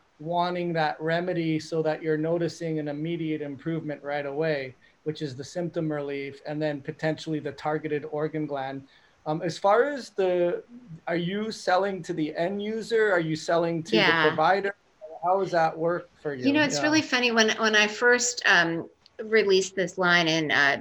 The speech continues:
Speaker 2: twenty, um, twelve, I thought I was selling to the practitioner, and that was really how I organized it.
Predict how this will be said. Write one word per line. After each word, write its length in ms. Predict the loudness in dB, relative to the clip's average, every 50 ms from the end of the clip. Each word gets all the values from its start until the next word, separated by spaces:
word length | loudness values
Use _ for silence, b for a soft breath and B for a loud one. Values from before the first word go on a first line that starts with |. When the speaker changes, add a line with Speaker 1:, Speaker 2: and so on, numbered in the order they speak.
| -4 -10 -12
Speaker 2:
twenty, 760 | -8 -4 -2 -2 0 0 0 0 0 0 -2 -4 -6 -8 -12 -8 -6
um, 400 | -4 -4 -4 -4 -6 -8 -12 -14 -16 _ _ _ _ _ -16
twelve, 500 | -6 0 4 6 6 6 6 4 0 -2 -8 -16 B B B B _ 2
I 120 | 2 2 2
thought 280 | 4 4 6 6 6
I 120 | 6 6 4
was 200 | 2 0 0 0
selling 300 | 0 2 2 0 -2 -4
to 100 | -6 -6
the 80 | -8 -4
practitioner, 680 | 0 0 0 0 0 -2 -4 -4 -2 -2 -2 0 0 0
and 100 | 2 2
that 160 | 2 2 0
was 180 | -2 -4 -2 -2
really 240 | 0 2 2 0 0
how 200 | 0 0 2 2
I 120 | 2 2
organized 640 | 2 2 0 0 0 0 0 0 -2 -2 -4 -4 -4
it. 200 | -2 -2 -4